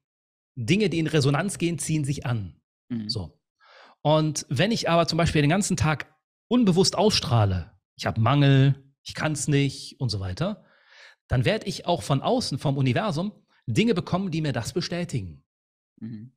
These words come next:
Speaker 1: Ja? Und deswegen dürfen wir auch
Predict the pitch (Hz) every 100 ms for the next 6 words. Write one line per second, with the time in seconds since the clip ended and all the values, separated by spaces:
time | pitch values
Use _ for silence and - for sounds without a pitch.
0 | _ _ _ _ _ 101 160 - _ _
1 | - - - - 147 147 - 165 151 190
2 | 190 190 196 _ _ _ _ _ _ _
3 | _ _ 139 170 170 175 175 160 151 -
4 | _